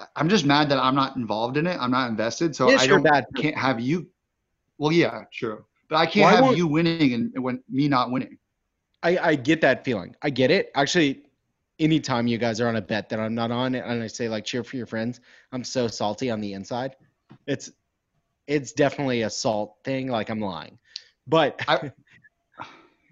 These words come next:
Speaker 2: I, I want you to know why won't you bet with us on poker?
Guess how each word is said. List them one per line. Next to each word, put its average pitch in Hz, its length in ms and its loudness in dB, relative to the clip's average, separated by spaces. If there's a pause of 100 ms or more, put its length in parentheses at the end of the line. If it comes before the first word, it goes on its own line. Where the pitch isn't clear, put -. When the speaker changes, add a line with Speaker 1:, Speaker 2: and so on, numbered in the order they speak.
(540)
Speaker 2:
I, 156 140 0 (400)
I 160 100 4
want 190 260 4
you 196 100 2
to 165 100 2
know 160 180 6
why 127 680 2 (320)
won't 147 260 0
you 139 100 0
bet 117 260 -2
with 139 180 -10
us 107 200 -6
on 113 180 -10
poker? - 420 -8